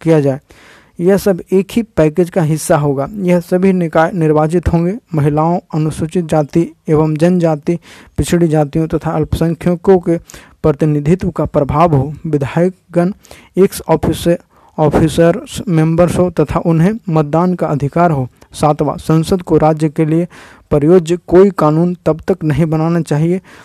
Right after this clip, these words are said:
जब तक कि देश के आंतरिक एवं बाह्य सुरक्षा तथा आर्थिक हितों, विशेषकर ऊर्जा एवं जल संसाधन के क्षेत्र में कोई खतरा न हो। आठवां, स्वशासी तथा वैधानिक संस्थाओं का विस्तार राज्य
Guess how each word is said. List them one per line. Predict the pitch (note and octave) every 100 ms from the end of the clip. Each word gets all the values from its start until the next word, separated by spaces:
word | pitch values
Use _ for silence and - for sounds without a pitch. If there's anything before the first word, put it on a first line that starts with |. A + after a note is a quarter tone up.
| _
जब | D#3+ E3+ F3
तक | F3
कि | -
देश | D#3 C#3+ F#3 -
के | E3
आंतरिक | D#3+ D#3+ E3 F#3+ G3
एवं | G3 D#3 F#3+ - _ -
बाह्य | D#3 F3 F3
सुरक्षा | E3 D3+ - F3
तथा | F3 D3 F3 G3+ _ _ -
आर्थिक | E3+ F3 G#3+ F#3+
हितों, | D3 D#3 F3 G#3 A#3
विशेषकर | D3 E3 F#3+ - E3+ - F3+
ऊर्जा | D#3+ D#3 F3 E3+
एवं | D3+ D3+ D3
जल | E3+ F#3+ - - - -
संसाधन | - D#3 C#3+ D3+ D3+ F3+
के | E3+
क्षेत्र | D3+ - E3+ E3+
में | D#3+ D#3 -
कोई | - F#3+ G#3+ C#4 - _ - _
खतरा | - D3+ E3 D#3
न | D3+
हो। | C3 C#3 - -
आठवां, | D#3+ - D3 D3+ _
स्वशासी | - F3+ F3 C#3+ C#3+ F#3
तथा | E3 E3 E3
वैधानिक | D3 D3 C#3 E3 G3
संस्थाओं | - D#3 - - E3
का | D#3
विस्तार | C#3+ C#3 - D#3+ F3+ - - - -
राज्य | D#3 E3 E3+